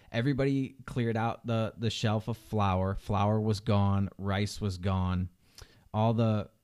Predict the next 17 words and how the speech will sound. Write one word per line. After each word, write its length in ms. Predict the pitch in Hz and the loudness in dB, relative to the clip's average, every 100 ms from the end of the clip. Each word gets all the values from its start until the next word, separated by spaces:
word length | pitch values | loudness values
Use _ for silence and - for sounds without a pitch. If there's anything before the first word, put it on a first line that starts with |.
| - | -6
all 160 | 104 107 | -4 -2
the 160 | 113 | -2
frozen 560 | - - 120 120 117 104 | -6 0 2 4 4 2
vegetables 640 | 104 104 - 92 95 92 95 | 2 0 -2 -2 -2 -4 -6
were 100 | 90 | -6
<laughs> 0 | |
gone, 540 | 87 82 113 90 104 - - - _ - | -4 0 2 2 -4 -8 -20 -20 _ -4
and, 460 | 92 92 92 92 | -2 0 0 0
um, 400 | 92 92 90 87 - _ 104 - - | -2 -2 -2 -4 -8 _ -12 -12 -4
pretty 220 | 120 110 | 0 0
much 160 | 107 | 0
all 160 | 113 101 | 0 0
the 80 | 101 | -2
canned 400 | - 104 98 90 | 0 2 2 0
goods 320 | 87 67 - | -4 -6 -8
were 120 | 87 | -8
gone. 380 | 82 71 50 | -8 -10 -10